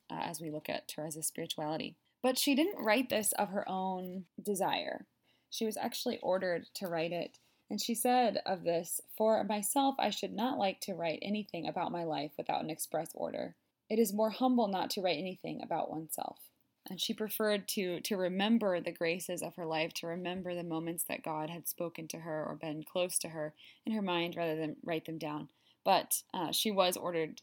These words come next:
to write them down, so, which is why we have this beautiful treasure of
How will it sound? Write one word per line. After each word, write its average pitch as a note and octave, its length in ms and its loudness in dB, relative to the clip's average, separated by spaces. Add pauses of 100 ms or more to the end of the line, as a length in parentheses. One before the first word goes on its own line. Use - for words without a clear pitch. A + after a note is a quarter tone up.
to F3 200 -6
write D3+ 280 -4
them E3+ 160 -6
down, D3+ 320 -2
so, D#3 180 -4 (140)
which - 180 -6
is D#3 80 -12
why E3 100 -2
we E3 100 -2
have D#3 160 -8
this D#3 160 -6
beautiful - 360 -6
treasure D#3 480 -6
of D#3 220 -4